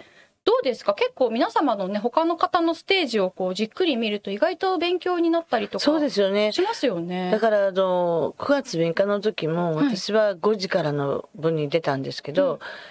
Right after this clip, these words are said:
Speaker 2: やっぱり気になるじゃないですか。
Speaker 1: <laughs>
Speaker 2: あの時はもう初めてだから、ステージの作りも気になるし、
Speaker 1: うん。
Speaker 2: だから昼間のチケットを、
Speaker 1: うん。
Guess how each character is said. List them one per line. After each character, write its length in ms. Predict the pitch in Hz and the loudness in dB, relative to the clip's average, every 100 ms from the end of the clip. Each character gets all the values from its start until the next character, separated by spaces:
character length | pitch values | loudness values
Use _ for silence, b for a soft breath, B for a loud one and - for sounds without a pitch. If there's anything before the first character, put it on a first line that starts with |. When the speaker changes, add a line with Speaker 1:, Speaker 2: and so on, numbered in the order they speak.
| B | B
Speaker 2:
や 100 | 220 | -2
っ 40 | 233 | 0
ぱ 100 | 262 | 0
り 260 | 202 151 _ _ _ _ _ _ _ _ _ - | 0 -2 _ _ _ _ _ _ _ _ _ -8
気 160 | - 208 | 0 0
に 160 | 208 | 0
な 140 | 240 226 | 0 0
る 380 | 202 160 - _ - | 2 0 -2 _ -4
じ 140 | 147 | 0
ゃ 40 | |
な 120 | 143 143 | 2 0
い 60 | |
で 100 | 143 | -2
す 100 | - | 0
か。 100 | - 202 | -2 0
Speaker 1:
<laughs> 160 | 277 - | 0 2
Speaker 2:
あ 80 | 170 | 2
の 120 | 277 | 0
時 220 | 269 170 | 2 0
は 60 | 151 | 0
も 140 | 147 | 0
う 20 | |
初 260 | - 202 220 | 0 0 0
め 80 | 226 | 0
て 100 | 196 | 0
だ 140 | 156 | 0
か 80 | - | 0
ら、 140 | 147 | -2
ス 100 | 285 | -2
テ 240 | - 240 185 | 0 0 0
ー 20 | |
ジ 280 | 170 160 170 | 0 0 2
の 320 | 262 247 - B B B B _ _ _ _ - | 0 0 -4 B B B B _ _ _ _ -4
作 160 | 277 | 0
り 100 | 330 | 2
も 160 | 302 226 | 2 -2
気 160 | - | -2
に 80 | 156 | -2
な 140 | 151 147 | 0 -2
る 100 | 143 | -4
し、 320 | - 143 - | -2 -4 0
Speaker 1:
う 60 | 262 | 0
ん。 200 | 262 247 | 0 0
Speaker 2:
だ 80 | 165 | 0
か 80 | |
ら 80 | 160 | 0
昼 240 | 151 175 170 | 0 -2 0
間 100 | 170 | 0
の 160 | 165 | -2
チ 160 | - - | -4 -2
ケ 120 | 170 | -2
ッ 40 | - | -2
ト 140 | - 151 | -2 0
を、 280 | 170 143 233 | 0 -2 -6
Speaker 1:
う 40 | |
ん。 120 | 220 | -8